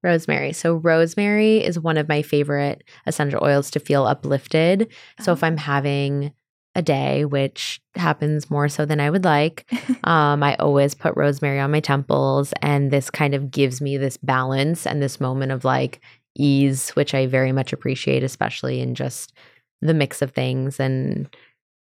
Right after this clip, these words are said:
Speaker 1: you know, how everything's crazy all the time.
Speaker 2: Yeah.
Speaker 1: Life of a founder. <laughs>
Speaker 2: For sure. Rosemary, this is an aside, but on TikTok,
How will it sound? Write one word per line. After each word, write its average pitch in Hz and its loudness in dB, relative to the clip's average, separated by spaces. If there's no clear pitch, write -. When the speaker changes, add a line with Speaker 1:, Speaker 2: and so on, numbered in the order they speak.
Speaker 1:
you - -4
know, 50 -2
how 139 -4
everything's 139 -4
crazy 139 -4
all 143 -2
the 143 0
time. 147 -2
Speaker 2:
Yeah. 196 -8
Speaker 1:
Life 147 -2
of 143 -6
a 156 -4
founder. 143 -4
<laughs> 220 4
Speaker 2:
For 220 0
sure. 226 2
Rosemary, 254 4
this 220 -2
is 196 -4
an 196 -2
aside, 180 0
but 190 4
on 196 0
TikTok, 202 2